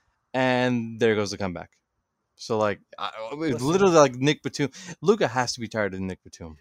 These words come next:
Speaker 2: <laughs> I was gonna say.
Speaker 1: If he sees him in another playoff series, he might just riot.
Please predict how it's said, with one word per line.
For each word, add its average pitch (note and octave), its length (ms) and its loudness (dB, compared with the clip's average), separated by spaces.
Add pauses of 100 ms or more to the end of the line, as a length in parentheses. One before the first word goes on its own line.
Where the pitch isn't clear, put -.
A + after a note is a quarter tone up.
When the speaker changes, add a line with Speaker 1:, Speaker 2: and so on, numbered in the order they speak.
Speaker 2:
<laughs> F3 140 -10
I - 160 2
was - 160 10
gonna C#4+ 200 4
say. E4+ 260 4
Speaker 1:
If - 140 4
he B3 140 2
sees G3 280 2
him F#3 100 4
in D#3+ 60 8
another D3 200 6
playoff A#2+ 380 4
series, A2 480 -4 (240)
he F#3 140 4
might C#3+ 200 8
just G#2 140 -4
riot. F#2 380 -2